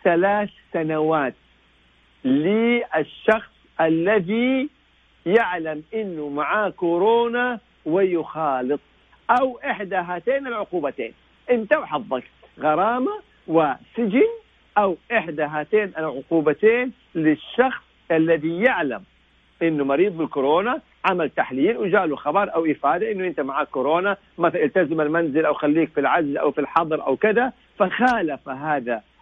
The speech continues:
العزل أو هذا الحجر وخرج يعيش حياته بشكل عادي يخالط الناس، أو هذه فيها سجن وفيها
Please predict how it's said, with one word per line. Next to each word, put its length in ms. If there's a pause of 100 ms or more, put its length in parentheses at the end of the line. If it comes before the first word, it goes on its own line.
(120)
العزل 680
أو 160
هذا 440
الحجر 500 (240)
وخرج 680
يعيش 220
حياته 340
بشكل 340
عادي 300
يخالط 380
الناس، 340 (340)
أو 160
هذه 380
فيها 480 (500)
سجن 340 (520)
وفيها 760